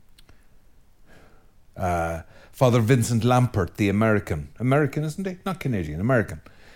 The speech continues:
Yeah, he, he's, he's become quite well known, I think,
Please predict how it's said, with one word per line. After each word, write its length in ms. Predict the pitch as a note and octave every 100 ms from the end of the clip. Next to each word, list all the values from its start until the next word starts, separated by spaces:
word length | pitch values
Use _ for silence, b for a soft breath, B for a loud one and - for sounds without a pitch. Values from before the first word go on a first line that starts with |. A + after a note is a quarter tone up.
| B -
Yeah, 180 | A2
he, 180 | F#2+ C#3+
he's, 380 | C#3+ C3 D#3+ B2+
he's 200 | C#3 D#3+
become 260 | C#3+ C#3 C#3
quite 320 | C#3+ C3 -
well 180 | A#2 G#2+
known, 300 | A2+ A2+ G#2+
I 100 | G2+
think, 300 | A2+ G2+